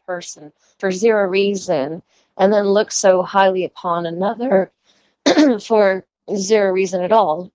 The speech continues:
They're not contributing to society in a healthy, beneficial way, or they're not, uh, personally attacking the self. And so, so many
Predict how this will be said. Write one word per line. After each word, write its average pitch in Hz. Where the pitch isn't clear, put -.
They're 190
not 185
contributing 170
to 160
society 165
in 190
a -
healthy, 160
beneficial 156
way, 185
or 156
they're 170
not, 175
uh, 185
personally 175
attacking 190
the 185
self. 185
And 175
so, 214
so 294
many 233